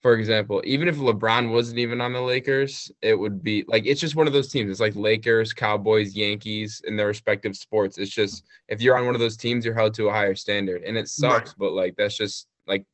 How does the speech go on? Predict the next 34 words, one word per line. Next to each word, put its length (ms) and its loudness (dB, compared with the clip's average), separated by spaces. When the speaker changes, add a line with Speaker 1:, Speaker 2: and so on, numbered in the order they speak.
Speaker 1:
the 60 -2
nature 280 2
of 100 2
the 60 -4
beast. 420 -2
And 320 0
throwing 220 4
in 100 0
LeBron 300 4
on 160 0
top 240 -4
of 60 -2
that, 300 0
anything 480 2
even 260 -2
LeBron 500 2
does 240 2
wrong 220 -2
is 120 -6
gonna 120 -4
be 80 -2
put 180 0
on 120 -2
Russell 200 -4
Westbrook 360 -6
just 180 -12
'cause 100 -4
it's 140 -10
LeBron. 400 -8
So 400 4
I'm 160 4
not 120 8
even 380 4
re-, 180 2